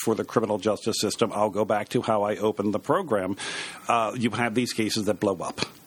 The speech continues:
Uh, either on parole and probation or in pretrial. And I've said for thirty-five years, there are no guarantees in community supervision. This is not E equals M C squared. This is not two plus two equals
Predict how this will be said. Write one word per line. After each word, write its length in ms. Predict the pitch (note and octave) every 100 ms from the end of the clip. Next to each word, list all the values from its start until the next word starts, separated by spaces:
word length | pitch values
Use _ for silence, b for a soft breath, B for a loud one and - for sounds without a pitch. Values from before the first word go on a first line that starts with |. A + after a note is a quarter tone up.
| B B B
Uh, 120 | G#2+ - -
either 280 | G#2+ A2 G#2
on 220 | A2 G#2
parole 280 | - F#2 G2+
and 80 |
probation 600 | A#2+ C3+ B2 A#2 C3 A#2+ A#2+ B B -
or 200 | A#2 A2+
in 120 | A#2
pretrial. 600 | - A#2 - G#2 F2+ F#2+ -
And 220 | A2 G#2+
I've 140 | A#2+
said 260 | - F3+ E3
for 100 | -
thirty-five 540 | C3 A#2 A2+ B2+ A#2+
years, 260 | D#3+ B2+ F#2+
there 140 | A2+
are 80 | A2+
no 140 | C3+
guarantees 640 | D#3 B2 B2 A#2+ C#3+ A#2+ G#2
in 80 | G#2+
community 420 | - A2 G#2+ G2+
supervision. 640 | - G#2+ G#2 G#2 G#2+ E2
This 200 | F#2 G2+
is 120 | A#2 G2+
not 280 | A2 A2+ -
E 220 | B2 A#2
equals 360 | B2+ A#2 A2+ A2
M 120 | G#2
C 160 | - G#2
squared. 340 | - B2 F#2
This 220 | - A2 G#2+
is 120 | -
not 220 | G#2+ A2
two 140 | B2+
plus 220 | A#2 A#2+ -
two 200 | B2 A#2
equals 240 | A2+